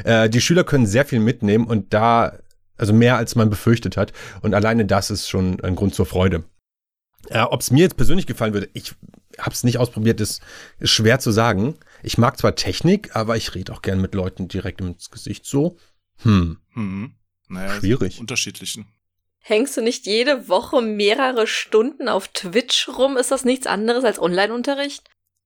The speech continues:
Speaker 1: <laughs> Unterricht? Also, also nichts, was ich auf Twitch mache, ist pädagogisch wertvoll. Das möchte ich jetzt hier ganz laut und, und vehement sagen, ja. Von daher das nicht, aber ja, doch, da hast du recht, irgendwo gibt's da eine Ähnlichkeit, ne?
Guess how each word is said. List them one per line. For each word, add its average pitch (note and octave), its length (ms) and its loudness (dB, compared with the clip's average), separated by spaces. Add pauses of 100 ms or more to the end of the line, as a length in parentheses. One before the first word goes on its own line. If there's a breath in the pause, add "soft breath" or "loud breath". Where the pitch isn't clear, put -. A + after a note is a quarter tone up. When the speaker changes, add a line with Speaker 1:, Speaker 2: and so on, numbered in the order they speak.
(640)
Speaker 1:
<laughs> - 440 4
Unterricht? D#3 560 0 (160)
Also, - 160 -2 (300 loud breath)
also B2 160 4
nichts, D3 500 2
was D3 180 2
ich D3+ 160 0
auf C3+ 100 2
Twitch - 280 0
mache, B2+ 240 4
ist - 200 -2
pädagogisch A2 500 2
wertvoll. F2 420 0
Das G2+ 160 2
möchte G#2+ 240 2
ich F#2+ 80 0
jetzt G2+ 240 0
hier G2+ 120 2
ganz G#2+ 240 2
laut G#2 340 4
und, G2+ 260 0
und G2 200 -2
vehement F#2+ 400 0
sagen, F#2 280 -4
ja. G2+ 140 -2 (320 loud breath)
Von G2+ 120 -2
daher G2+ 300 2
das G2+ 340 -2
nicht, A#2+ 240 2
aber G2 280 2
ja, A#2 280 2
doch, A#2+ 200 2
da A#2+ 80 -2
hast A2 140 -4
du B2+ 40 -2
recht, A2+ 200 0
irgendwo A#2 220 4
gibt's A#2 160 0
da A#2 60 2
eine G#2+ 120 2
Ähnlichkeit, F#2+ 460 -2
ne? F#2+ 200 -6